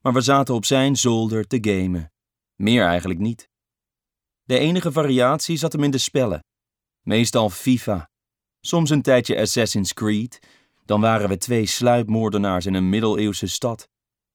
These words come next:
En in de donkere maanden van het jaar werd het nog wel eens iets zombie-apocalypsachtigs.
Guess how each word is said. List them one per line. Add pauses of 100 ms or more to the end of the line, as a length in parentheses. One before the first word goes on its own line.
En
in
de
donkere
maanden
van
het
jaar (360)
werd
het
nog
wel
eens
iets
zombie-apocalypsachtigs.